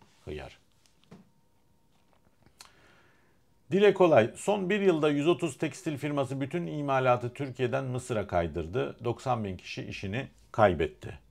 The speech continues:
demiş arkadaşlar. Ee, Turhan Bozkurt. Dün yaptığımız haberde altın üreticileri gitmişti Mısır'a. Bir milyar çünkü ek vergi getirmişler. Bir milyar,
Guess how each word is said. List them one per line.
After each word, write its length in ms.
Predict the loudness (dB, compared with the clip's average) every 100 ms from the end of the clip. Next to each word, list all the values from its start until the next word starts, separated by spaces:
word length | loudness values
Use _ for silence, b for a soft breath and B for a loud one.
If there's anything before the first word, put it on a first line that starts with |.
| _
demiş 280 | -12 -10 -12 -12
arkadaşlar. 640 | -14 -12 -14 -14 -12 -12 -14 -20 b b b b b b -12
Ee, 760 | -6 -4 -4 -4 -4 -4 -6 -8
Turhan 440 | -8 -6 -6 -6 -4
Bozkurt. 440 | -4 -4 -8 -8 -14 -20 _ b b b b -12 -2
Dün 180 | 0 4
yaptığımız 540 | 4 4 2 2 4
haberde 440 | 4 4 2 0
altın 360 | 6 6 6 0
üreticileri 680 | 2 0 0 -2 2 2 2
gitmişti 440 | -4 -8 -10 -8
Mısır'a. 440 | -8 -6 -2 -2 -2
Bir 120 | -2
milyar 380 | -2 0 -2 -2
çünkü 220 | -6 -6
ek 240 | -8 -4
vergi 280 | -2 -2 -4
getirmişler. 680 | -6 -6 -10 -10 -8 -8 -4
Bir 140 | -4
milyar, 580 | -4 -6 -4 -2 -4 -8